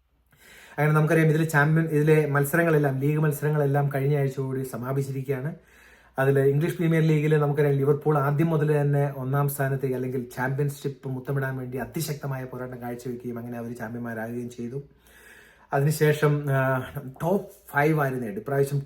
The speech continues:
ടോപ്പ് ഫൈവ് ഉണ്ടായിരുന്നു നമുക്ക് ചാമ്പ്യൻസ് ലീഗ് സ്പോട്ടിലേക്ക്. ആ ടോപ്പ് ഫൈവ് ആരൊക്കെ എത്തും എന്നുള്ളതിനെ കുറിച്ചുള്ള ശക്തമായ മത്സരമാണ് നടന്നത്. അവസാനത്തെ ആഴ്ച വരെ നമ്മൾ വെയിറ്റ് ചെയ്യേണ്ടി വന്നു.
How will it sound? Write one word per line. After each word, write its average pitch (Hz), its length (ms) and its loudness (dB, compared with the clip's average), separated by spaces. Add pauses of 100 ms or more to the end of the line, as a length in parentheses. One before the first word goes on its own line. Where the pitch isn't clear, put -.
ടോപ്പ് 156 200 -2
ഫൈവ് 151 240 2
ഉണ്ടായിരുന്നു 127 360 -4
നമുക്ക് 120 160 -8
ചാമ്പ്യൻസ് 117 400 -6
ലീഗ് 117 120 -8
സ്പോട്ടിലേക്ക്. 117 600 -6
ആ 123 60 -8
ടോപ്പ് 143 320 -6
ഫൈവ് 147 140 -2
ആരൊക്കെ 143 340 -2
എത്തും 139 260 -2
എന്നുള്ളതിനെ 123 400 -8
കുറിച്ചുള്ള 120 360 -10
ശക്തമായ 131 440 -8
മത്സരമാണ് 117 500 -12
നടന്നത്. 101 340 -12 (380)
അവസാനത്തെ 175 640 2
ആഴ്ച 156 340 2
വരെ 143 180 0
നമ്മൾ 131 240 -4
വെയിറ്റ് 127 260 -4
ചെയ്യേണ്ടി 120 240 -6
വന്നു. 107 260 -10